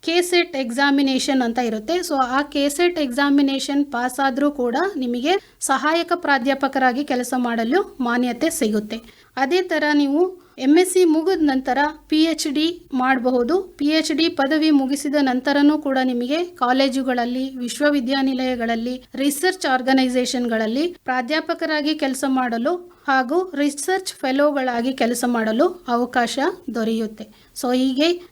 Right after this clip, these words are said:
ನೀವು ರಸಾಯನಶಾಸ್ತ್ರವನ್ನ ತೆಗೆದುಕೊಂಡ್ರೆ ಹತ್ತು ಹಲವಾರು ಅವಕಾಶಗಳು ನಿಮಗೆ ಹುಡುಕಿಕೊಂಡು ಬರುತ್ತೆ. So ಇಂಥ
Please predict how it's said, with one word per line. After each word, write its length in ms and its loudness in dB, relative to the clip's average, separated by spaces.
ನೀವು 200 0
ರಸಾಯನಶಾಸ್ತ್ರವನ್ನ 1200 2
ತೆಗೆದುಕೊಂಡ್ರೆ 680 0
ಹತ್ತು 500 -2
ಹಲವಾರು 540 2
ಅವಕಾಶಗಳು 1040 0
ನಿಮಗೆ 380 2
ಹುಡುಕಿಕೊಂಡು 840 0
ಬರುತ್ತೆ. 800 0
So 140 0
ಇಂಥ 200 0